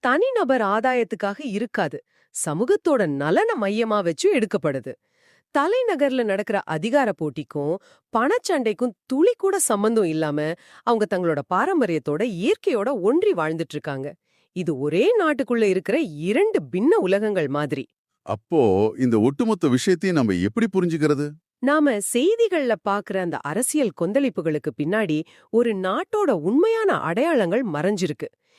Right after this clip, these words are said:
Speaker 1: கினி பிசவுவின் கதை முந்திரி பருப்பு அரசியலை மட்டும் சொல்லல, அதுக்கு சம்பந்தமே இல்லாம இயற்கையோடும் பாரம்பரியத்தோடும் வாழ்ற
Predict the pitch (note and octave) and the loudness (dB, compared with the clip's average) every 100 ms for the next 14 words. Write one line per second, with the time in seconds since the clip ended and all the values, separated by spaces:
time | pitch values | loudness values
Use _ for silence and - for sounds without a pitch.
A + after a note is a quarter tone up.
0 | _ _ D#3 F#3 F4+ C5 D4+ E4 G#3+ G#3+ | _ _ -6 0 2 6 6 6 2 0
1 | D4 A#3+ - D3+ F3+ F3 - _ F#3+ D4+ | -2 -4 -6 0 0 0 -6 _ 0 0
2 | B4 B4 C#4 A#3 - C3+ D#3+ A#3 C4+ A3 | 2 -2 -2 -2 -2 -2 -2 -2 0 0
3 | D#3+ D3+ - C#4+ - F3 D#3 D3 C#3 _ | 0 -4 -4 -4 -4 -4 -4 -4 -6 _
4 | _ _ - D#3+ D3+ D3 - F3 C#4+ D#4 | _ _ -6 -4 -6 -6 -2 0 2 2
5 | C#4+ D#4 A#3+ G3+ G3+ G3 G3 _ _ F#3+ | 2 0 -2 -2 0 -2 -2 _ _ -2
6 | D4 G#4+ G#4 F4+ D#4+ D4+ B3 F3 F3 D#4 | 0 2 0 0 0 0 0 0 0 2
7 | D4 A#3+ F#3+ G3 G#3+ D#3+ D#3+ F#3+ | 0 0 0 0 0 0 0 0